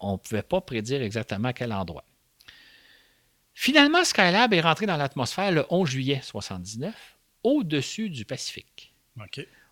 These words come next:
Speaker 1: On n'aurait pas pu imaginer meilleur scénario, parce que c'est
Speaker 2: Effectivement.
Speaker 1: l'endroit où il est le moins habité de la
Speaker 2: <laughs>
Speaker 1: planète.
Speaker 2: Ouais.
Speaker 1: En même temps, il y a quand même, comme on avait prévu,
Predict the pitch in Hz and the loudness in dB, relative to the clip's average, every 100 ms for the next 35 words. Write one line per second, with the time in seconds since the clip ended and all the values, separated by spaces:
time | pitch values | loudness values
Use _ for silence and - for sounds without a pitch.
0 | _ - 180 247 269 277 302 302 349 320 | _ 4 6 8 6 6 4 6 6 6
1 | 208 165 165 202 170 151 165 - 139 123 | 6 2 4 2 4 4 4 4 2 4
2 | 113 131 - 113 - - 180 185 147 120 | 4 2 0 -4 -2 0 2 4 4 4
3 | 120 156 247 - 139 156 131 120 120 160 | 6 4 4 0 -2 -2 -2 0 2 4
4 | 143 117 151 143 110 117 110 113 - - | 4 4 2 4 4 4 4 2 -6 -20
5 | - - - - 131 117 143 190 185 262 | -20 -20 -20 -16 -8 4 6 6 6 4
6 | 294 165 - 196 220 247 226 - 139 143 | 4 4 4 4 4 2 0 -2 -2 -2
7 | 123 123 120 110 143 202 | 0 -2 -2 -4 -2 -4